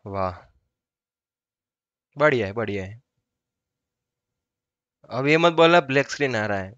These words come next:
मैंने जानबूझ के किया है। <laughs> मैं अपनी microphone sensitivity access कर रहा हूँ। हो गया।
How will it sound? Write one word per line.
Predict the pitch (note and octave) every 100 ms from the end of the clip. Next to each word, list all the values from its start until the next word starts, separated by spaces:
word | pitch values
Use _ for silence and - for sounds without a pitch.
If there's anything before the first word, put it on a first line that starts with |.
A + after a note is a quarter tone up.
| A2
मैंने | A2
जानबूझ | A#2 B2 B2 A#2+
के | B2
किया | - G#2+ F#2+
है। | F2 - _ _ _ _ _ _ F3
<laughs> | _ D#4+ _ _ _ _ _ _ _ _ _ _ _ _ _
मैं | A#2 A2
अपनी | G#2+ A2+
microphone | A2 A2 A#2+ A#2 A#2
sensitivity | A2+ G#2+ A#2 G#2+ A2
access | G#2 - -
कर | G2+ F#2
रहा | F2+
हूँ। | F2 G2 _ _ _ _ _ _ _ _ _ _ _ _ _ _ _ _ _ _ _ _ _ _ _ _ _ _ _ A2
हो | G2+ F#2+
गया। | F2 F#2